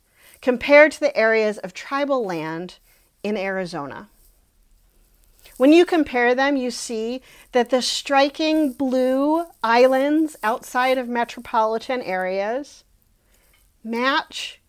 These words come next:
tribal areas across the state. But the power of the Native vote was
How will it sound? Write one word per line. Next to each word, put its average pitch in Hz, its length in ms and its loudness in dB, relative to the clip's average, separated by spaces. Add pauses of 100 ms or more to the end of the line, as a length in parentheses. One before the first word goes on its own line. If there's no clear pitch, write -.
(100)
tribal 262 540 -4
areas 175 720 -2
across 175 480 -12
the 185 120 -18
state. - 500 -20 (2750)
But 233 160 -10
the 233 80 -4
power 285 640 4
of 208 260 -4
the 214 100 -4
Native 214 400 -2
vote 180 340 -2 (380)
was 240 340 2